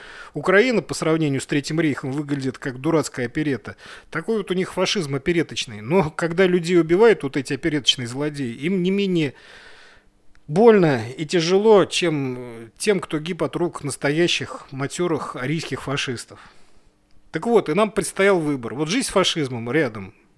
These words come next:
и терпеть его, когда он захватил часть нашего народа, или выжечь этот фашизм каленым железом,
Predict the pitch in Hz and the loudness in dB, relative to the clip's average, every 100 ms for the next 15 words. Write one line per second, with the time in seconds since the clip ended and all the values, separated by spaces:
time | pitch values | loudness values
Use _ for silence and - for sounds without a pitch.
0 | - 139 165 160 240 - - 131 104 - | -16 -8 -6 -4 -4 -4 -6 -8 -8 -14
1 | - - - - - - 147 165 151 143 | -20 -20 -20 -20 -12 -6 0 2 2 -2
2 | 180 170 170 - 139 - 131 - 131 135 | -2 -2 -2 -2 -4 -4 -6 -6 -8 -8
3 | 123 104 98 - _ _ - _ - - | -10 -12 -16 -20 _ _ -20 _ -20 -20
4 | _ _ _ _ _ 202 240 240 185 139 | _ _ _ _ _ -2 0 0 -2 -6
5 | 110 78 - _ _ _ - - - _ | -12 -18 -20 _ _ _ -20 -20 -20 _
6 | _ _ _ 139 220 202 180 160 135 117 | _ _ _ -2 2 2 2 -2 -2 -6
7 | - 151 - 139 123 143 139 123 117 123 | -4 -2 -2 -6 -8 -8 -6 -6 -8 -6
8 | 135 123 107 95 | -6 -6 -8 -12